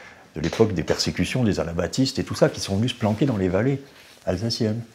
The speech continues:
Et ça m'a, et puis, il se trouve que, là, en discutant, en effet, on a vu qu'on partageait une espèce de passion pour Bâle. Lui, il est, il est bernois, mais sa ville préférée, c'est Bâle, et c'est, c'est,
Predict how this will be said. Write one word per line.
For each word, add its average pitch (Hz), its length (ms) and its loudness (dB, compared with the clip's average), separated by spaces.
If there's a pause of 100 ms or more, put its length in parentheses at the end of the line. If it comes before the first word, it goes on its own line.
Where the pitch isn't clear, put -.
(1080)
Et 87 140 -10
ça - 240 -6
m'a, 95 480 -2
et 90 120 2
puis, 123 280 6
il 127 100 8
se - 60 -2
trouve - 200 -4
que, - 100 2
là, 82 300 4
en 82 60 0
discutant, 113 560 0
en 98 80 0
effet, 92 140 -4
on 92 240 -2
a 85 180 -16
vu 104 180 -2
qu'on 87 120 -6
partageait 92 640 0
une 113 60 2
espèce 90 220 -6
de 87 80 -2
passion 92 400 -2
pour - 180 -10
Bâle. 107 280 2
Lui, 110 160 -2
il 85 100 -6
est, 80 140 -8
il 82 80 -4
est 92 60 -2
bernois, 92 380 0
mais 80 180 -6
sa - 180 -4
ville 90 180 0
préférée, 85 400 -2
c'est 76 180 -6
Bâle, 120 360 2
et 92 60 0
c'est, 82 420 -6
c'est, - 200 -12